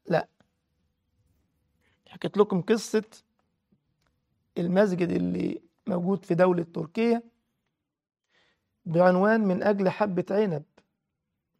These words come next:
كان له قصة، المسجد ده كان له قصة، تقريبًا مما يزيد عن ميتين سنة مبني المسجد ده والمساجد الطيبة. كان راجل ثري،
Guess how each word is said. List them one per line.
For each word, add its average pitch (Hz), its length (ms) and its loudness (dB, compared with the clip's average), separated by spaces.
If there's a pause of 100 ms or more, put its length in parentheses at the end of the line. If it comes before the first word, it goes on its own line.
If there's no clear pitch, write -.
(720)
كان 190 180 0
له 226 80 6
قصة، 226 440 0 (1000)
المسجد 185 480 -2
ده 214 120 2
كان 175 240 -2
له 190 80 4
قصة، 190 460 0 (960)
تقريبًا 196 260 2
مما 190 360 0
يزيد 190 200 -2
عن 180 200 0
ميتين 208 260 0
سنة 175 420 0 (1200)
مبني 156 300 4
المسجد 156 420 0
ده 165 100 4
والمساجد 165 400 0
الطيبة. 165 540 0 (1800)
كان 220 180 4
راجل 202 280 4
ثري، 208 360 2